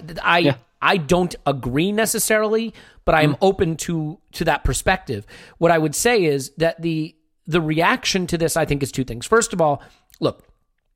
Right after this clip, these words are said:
Speaker 1: I don't think it's any secret at this point that I have not been Emery's biggest supporter at, at this stage of the work he's doing at Arsenal. Having said that,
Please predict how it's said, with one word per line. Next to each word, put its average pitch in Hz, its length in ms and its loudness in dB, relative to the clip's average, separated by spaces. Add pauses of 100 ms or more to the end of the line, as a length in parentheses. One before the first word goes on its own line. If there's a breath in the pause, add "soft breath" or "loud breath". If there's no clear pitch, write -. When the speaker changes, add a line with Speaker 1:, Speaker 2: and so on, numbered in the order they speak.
(200)
Speaker 1:
I 196 40 6
don't 240 120 4
think 233 100 2
it's 175 80 -2
any 196 140 2
secret 175 320 0
at 165 80 -8
this 175 100 0
point 156 240 0
that 156 80 0
I 143 80 4
have 135 120 0
not 147 220 -2
been 151 120 2
Emery's 135 480 0 (520 soft breath)
biggest - 380 0
supporter 127 720 0
at, 143 200 0
at 143 140 0
this 147 140 0
stage 131 560 0
of 131 220 0
the 135 80 4
work 127 220 0
he's 127 120 0
doing 120 220 0
at 113 80 -2
Arsenal. 101 340 -6 (440 soft breath)
Having 214 320 0
said 156 240 2
that, 127 300 -2